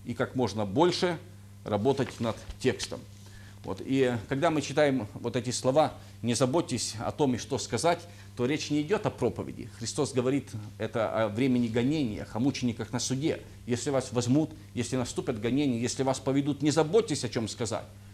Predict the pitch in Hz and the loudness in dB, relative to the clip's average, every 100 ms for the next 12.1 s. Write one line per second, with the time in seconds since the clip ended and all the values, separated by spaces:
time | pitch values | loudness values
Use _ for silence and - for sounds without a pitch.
0 | - - 117 143 - 127 113 135 123 110 | -16 -6 -2 -2 0 -2 0 -2 -2 -4
1 | 120 113 113 117 110 107 113 127 139 113 | -2 0 0 0 -2 -4 0 2 2 0
2 | 101 107 113 117 117 113 110 104 117 127 | -2 -4 -2 0 0 0 -2 -2 0 2
3 | 147 143 131 - - - - - 120 110 | 2 2 0 -6 -16 -18 -18 -4 0 2
4 | 123 151 117 120 - 123 123 120 107 120 | 2 2 -2 -4 -2 -2 -2 -4 -4 -2
5 | 165 135 120 110 104 123 113 117 107 - | -2 0 -2 0 -2 -2 0 2 0 -2
6 | - - 110 - 135 113 107 - 104 113 | -16 -10 -6 0 2 2 0 -2 -4 -4
7 | 107 104 127 120 113 104 - 110 139 120 | -4 -2 -4 -2 -4 -4 -4 -2 0 0
8 | - 104 101 101 98 - - 117 - 170 | -2 -4 0 -2 -4 -10 -4 -2 2 2
9 | - 135 - 127 135 135 127 95 - - | 2 2 4 2 4 4 2 0 -6 -12
10 | - - - - - 104 123 123 123 123 | -16 -18 -20 -20 -8 -2 2 4 4 2
11 | 117 123 110 127 127 104 - 131 135 - | 2 2 2 0 0 -2 2 4 4 0